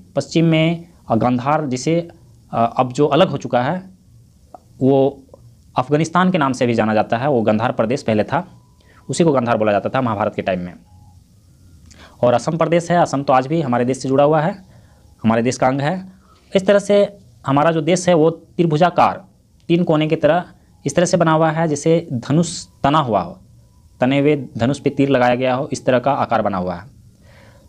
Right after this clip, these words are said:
तो प्रकृति ने इस तरह से इसे बनाया है, आसेतु हिमाचल को एक देश बना दिया। मानो स्वयं भगवान ने हिमालय से लेकर सेतुबंद रामेश्वरम तक के विशाल क्षेत्र को सजाकर एक देश की रचना कर दी है। तो बिल्कुल ये सही बात है। इस,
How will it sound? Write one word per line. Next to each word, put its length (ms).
तो 80
प्रकृति 500
ने 120
इस 120
तरह 120
से 120
इसे 140
बनाया 280
है, 220
आसेतु 400
हिमाचल 400
को 280
एक 140
देश 260
बना 160
दिया। 280
मानो 340
स्वयं 340
भगवान 380
ने 140
हिमालय 380
से 160
लेकर 340
सेतुबंद 600
रामेश्वरम 640
तक 480
के 60
विशाल 320
क्षेत्र 240
को 100
सजाकर 340
एक 220
देश 240
की 120
रचना 260
कर 160
दी 100
है। 140
तो 60
बिल्कुल 280
ये 80
सही 200
बात 220
है। 140
इस, 240